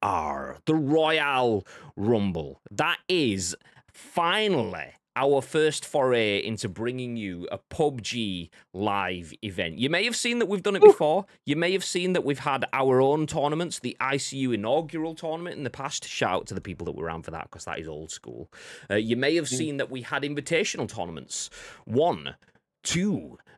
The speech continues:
Speaker 1: and threes. We had solos, we had double trouble, and we had the triple threats tournament. Yeah, this, though, is the first time that we've done anything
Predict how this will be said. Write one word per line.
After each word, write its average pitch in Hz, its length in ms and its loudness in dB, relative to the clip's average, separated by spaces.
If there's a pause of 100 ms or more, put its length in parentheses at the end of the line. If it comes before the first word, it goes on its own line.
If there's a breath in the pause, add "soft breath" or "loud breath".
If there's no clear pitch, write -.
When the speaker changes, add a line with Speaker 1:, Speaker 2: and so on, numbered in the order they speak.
Speaker 1:
and 131 160 0
threes. 143 560 0
We 120 140 -2
had 110 160 -2
solos, 110 640 2
we 104 140 -6
had 120 140 0
double 135 220 2
trouble, 117 480 0
and 95 80 -4
we 107 80 2
had 131 140 -2
the - 40 -2
triple 123 360 -2
threats 135 600 0
tournament. 123 680 -2
Yeah, 139 1040 0
this, 165 420 0
though, 95 400 -4 (560 loud breath)
is 101 140 -8
the 95 60 -10
first 101 320 -6
time 82 340 -10 (140)
that 104 80 -4
we've 95 200 -6
done 87 160 -6
anything 82 520 -6